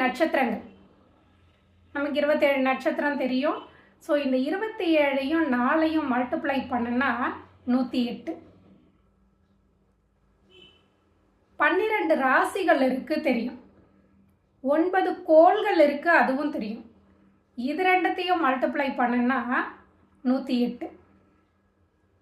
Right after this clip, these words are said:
ஒவ்வொரு நட்சத்திரத்துக்கும், மொத்தம் இருபத்தி ஏழு நட்சத்திரம் இல்லையா, ஒவ்வொரு நட்சத்திரத்துக்கும் நாலு பாதங்கள் இருக்கு அப்படின்னு சொல்லுவாங்க.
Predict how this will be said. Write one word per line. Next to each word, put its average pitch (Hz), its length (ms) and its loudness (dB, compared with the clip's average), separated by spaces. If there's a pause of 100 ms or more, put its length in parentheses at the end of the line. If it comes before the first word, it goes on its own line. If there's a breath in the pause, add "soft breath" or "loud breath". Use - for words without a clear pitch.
(2000)
ஒவ்வொரு 370 560 0
நட்சத்திரத்துக்கும், 311 960 0
மொத்தம் 285 320 0
இருபத்தி 320 280 0
ஏழு 277 240 0
நட்சத்திரம் 262 540 -4
இல்லையா, 240 360 -4
ஒவ்வொரு 320 520 -2
நட்சத்திரத்துக்கும் 285 920 -2 (300)
நாலு 330 460 0
பாதங்கள் 285 640 2
இருக்கு 254 400 -2
அப்படின்னு 285 320 -4
சொல்லுவாங்க. 240 600 -2